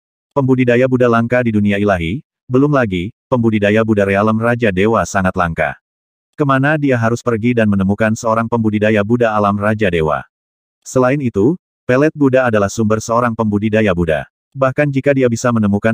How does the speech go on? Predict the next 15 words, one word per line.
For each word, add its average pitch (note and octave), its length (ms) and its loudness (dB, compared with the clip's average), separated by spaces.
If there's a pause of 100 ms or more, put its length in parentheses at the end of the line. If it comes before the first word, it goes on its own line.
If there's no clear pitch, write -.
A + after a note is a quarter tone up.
seorang G#2 320 -2
pembudidaya G2+ 480 0
Buddha G#2+ 240 0
realem G#2+ 240 0
Raja A#2+ 320 -2
Dewa, F2+ 400 0 (160)
bagaimana G2+ 640 -2
dia A2 160 -2
bisa G2 240 -2
meminta G2 320 0
pelet A#2 240 0
Buddha A#2+ 240 0
mereka F#2+ 480 -2
dengan F2+ 240 -2
santai? E2+ 480 -4